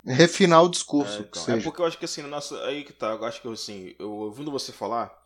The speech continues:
Speaker 2: eu tô firmemente do seu lado. Tipo assim, agora eu penso que, não, de fato, você tá totalmente certo. O problema
Speaker 1: Mas aí bate a raiva.
Speaker 2: Não, não, não é nem a bater raiva, não. Tô falando mais da questão do Congresso, porque, né,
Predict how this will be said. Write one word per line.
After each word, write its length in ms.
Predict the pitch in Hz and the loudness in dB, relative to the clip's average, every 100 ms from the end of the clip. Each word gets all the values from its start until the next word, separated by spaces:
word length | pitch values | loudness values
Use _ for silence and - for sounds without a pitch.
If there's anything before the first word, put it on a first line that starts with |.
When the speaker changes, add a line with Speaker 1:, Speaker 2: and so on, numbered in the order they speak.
| _ _ | _ _
Speaker 2:
eu 60 | 107 | -16
tô 140 | - | -10
firmemente 500 | 127 190 214 185 185 | -10 -8 -6 -6 -6
do 120 | 160 170 | -6 -8
seu 200 | - 180 | -6 -4
lado. 300 | 101 90 92 | -4 -4 -8
Tipo 140 | - | -14
assim, 160 | 104 92 | -12 -10
agora 200 | 95 113 | -8 -8
eu 40 | |
penso 260 | - 123 - | -8 -12 -12
que, 180 | 123 - | -16 -10
não, 200 | 104 73 | -10 -10
de 140 | 78 | -14
fato, 380 | 107 104 92 - | -10 -8 -8 -10
você 100 | - | -14
tá 100 | - | -10
totalmente 420 | 98 - 131 131 - | -10 -12 -14 -12 -14
certo. 300 | - 87 - | -12 -14 -4
O 120 | 165 | -2
problema 640 | 202 180 147 156 190 139 104 - | 0 0 2 2 0 -2 -6 -6
Speaker 1:
Mas 180 | 107 113 | -4 0
aí 140 | 113 | 0
bate 340 | 110 117 117 120 | 2 2 2 0
a 60 | |
raiva. 380 | 110 110 120 127 | 2 0 0 0
Speaker 2:
Não, 200 | 170 220 | 0 2
não, 160 | 208 202 | 2 0
não 60 | |
é 100 | 196 | -2
nem 140 | 202 202 | -2 -4
a 60 | |
bater 340 | 185 180 185 170 | 0 0 0 -2
raiva, 320 | 151 156 151 | 0 -4 -6
não. 80 | 143 | -8
Tô 100 | 143 | -10
falando 200 | 143 143 | -12 -8
mais 120 | 147 | -10
da 80 | 147 | -10
questão 300 | 147 131 147 | -14 -14 -12
do 80 | 151 | -10
Congresso, 500 | 165 139 113 107 - | -6 -4 -4 -6 -12
porque, 300 | 107 - 123 | -14 -8 -8
né, 240 | 113 110 | -8 -10